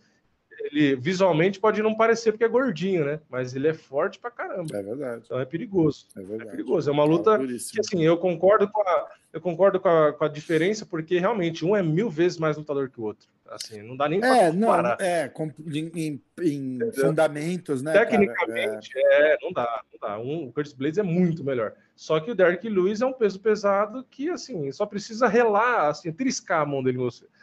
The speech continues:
Speaker 1: Um soquinho de
Speaker 2: Exatamente.
Speaker 1: raspão.
Speaker 2: Exatamente.
Speaker 1: É um cara extremamente perigoso. Tanto é que ele travou o Ngannou.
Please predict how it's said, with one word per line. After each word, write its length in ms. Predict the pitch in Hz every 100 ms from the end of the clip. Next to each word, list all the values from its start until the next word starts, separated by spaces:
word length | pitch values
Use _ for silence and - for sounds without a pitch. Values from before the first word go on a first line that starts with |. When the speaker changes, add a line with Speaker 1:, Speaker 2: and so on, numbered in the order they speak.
| _
Speaker 1:
Um 220 | 233 220 202
soquinho 340 | 196 254 240
de 80 | 220
Speaker 2:
Exatamente. 0 |
Speaker 1:
raspão. 600 | 214 208 - 165 139 123 _ _ _ _ _ _ _ _
Speaker 2:
Exatamente. 180 | - 98
Speaker 1:
É 60 | 120
um 160 | 127
cara 400 | 135 139 165 165
extremamente 720 | 139 - 151 190 233 165 165 -
perigoso. 420 | 147 139 123 -
Tanto 260 | 262 254
é 80 | 185
que 100 | 196
ele 440 | 226 208 185 202 196 _ -
travou 440 | 196 180 147 170
o 40 |
Ngannou. 520 | 240 269 294 180 196